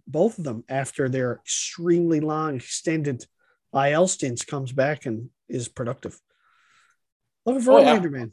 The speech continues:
Speaker 1: Verlander missed all that time. He came back and he's fucking top pitcher in the league all over again. Not necessarily comparing Flaherty to Verlander, but he is quite good when healthy. So, Cam's pitching, not great.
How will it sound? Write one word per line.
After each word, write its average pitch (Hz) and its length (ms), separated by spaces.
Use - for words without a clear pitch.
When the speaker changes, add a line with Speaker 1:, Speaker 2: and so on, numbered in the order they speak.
Speaker 1:
Verlander 233 480
missed 220 220
all 214 120
that 208 120
time. 214 240
He 226 60
came 220 200
back 220 260
and 214 100
he's 185 140
fucking 190 460
top 196 180
pitcher 220 240
in 190 80
the 190 60
league 196 220
all 165 180
over 180 180
again. 120 200
Not 190 240
necessarily 165 720
comparing 151 420
Flaherty 160 640
to 131 140
Verlander, 139 680
but 156 340
he 175 160
is 156 100
quite 156 320
good 131 320
when 127 140
healthy. 117 500
So, 214 520
Cam's 214 380
pitching, 165 480
not 160 260
great. 151 560